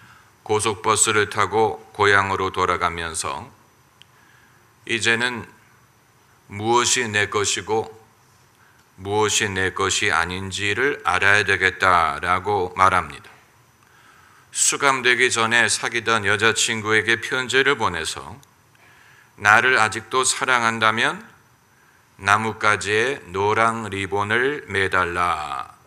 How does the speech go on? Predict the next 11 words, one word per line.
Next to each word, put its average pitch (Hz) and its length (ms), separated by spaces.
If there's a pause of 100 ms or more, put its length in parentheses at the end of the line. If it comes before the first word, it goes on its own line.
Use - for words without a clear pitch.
이렇게 147 420
부탁했다는 95 1000
내용입니다. 95 640 (840)
노란 135 640
리본의 120 1000
유래가 107 580
여기에서 139 920 (400)
비롯되었습니다. 101 1200 (840)
"돌아오기를 131 880
바란다"라는 110 1300
뜻입니다. 131 640